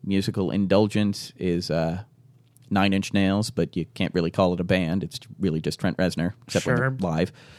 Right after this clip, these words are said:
Speaker 2: But there's, I
Speaker 1: Um,
Speaker 2: mean, still some amazing stuff.
Speaker 1: Oh, yeah. I, yeah. There's a, uh, part of, part of my graduate, uh, I didn't make the thesis, but part of my, uh, grad school was a lengthy essay about my lifelong,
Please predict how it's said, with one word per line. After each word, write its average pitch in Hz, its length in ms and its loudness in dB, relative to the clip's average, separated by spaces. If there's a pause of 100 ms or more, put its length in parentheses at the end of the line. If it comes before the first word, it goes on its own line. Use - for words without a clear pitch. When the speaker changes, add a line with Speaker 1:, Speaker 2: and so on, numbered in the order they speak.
(220)
Speaker 2:
But 147 220 2
there's, 139 120 4
I 190 140 6
Speaker 1:
Um, 170 60 6
Speaker 2:
mean, 160 120 6
still 170 200 2
some 151 140 0
amazing 135 380 2
stuff. 113 420 -6
Speaker 1:
Oh, 143 140 12
yeah. 90 140 6 (320)
I, 87 260 -2 (340)
yeah. 87 200 -4 (800)
There's 85 320 -6
a, - 320 -2
uh, - 40 -10 (160)
part 101 160 0
of, 95 140 -2
part 120 180 2
of 120 60 -2
my 110 100 0
graduate, 110 540 0 (560)
uh, 95 140 -2
I 92 80 -6
didn't - 240 -10
make 92 240 -6
the 85 60 -12
thesis, 82 440 -6
but 87 240 -2 (720)
part 135 160 8
of 117 60 6
my, 101 180 4
uh, 90 180 4
grad 101 360 2
school 95 340 4
was 90 160 2
a 87 100 2
lengthy 92 460 0
essay 92 300 2
about 90 280 -2
my 82 180 -2
lifelong, 90 720 0